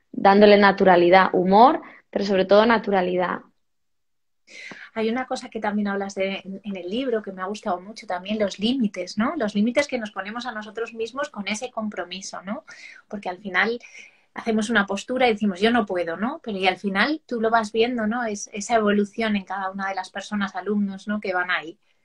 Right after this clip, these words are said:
Speaker 1: Sí, sí, es maravilloso. Yo ha habido, al final es mucho, muy mental.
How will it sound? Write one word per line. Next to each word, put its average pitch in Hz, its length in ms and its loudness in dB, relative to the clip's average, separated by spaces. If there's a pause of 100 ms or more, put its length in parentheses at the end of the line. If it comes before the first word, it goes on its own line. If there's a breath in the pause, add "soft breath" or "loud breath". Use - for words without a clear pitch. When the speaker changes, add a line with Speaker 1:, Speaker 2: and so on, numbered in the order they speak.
(1200)
Speaker 1:
Sí, 196 580 0
sí, 190 280 4
es 190 120 6
maravilloso. 208 720 6
Yo 196 120 6
ha 202 40 8
habido, 220 460 6 (1040 loud breath)
al 233 120 6
final 294 420 6
es 269 160 2
mucho, 277 440 4
muy 269 280 6
mental. 196 720 2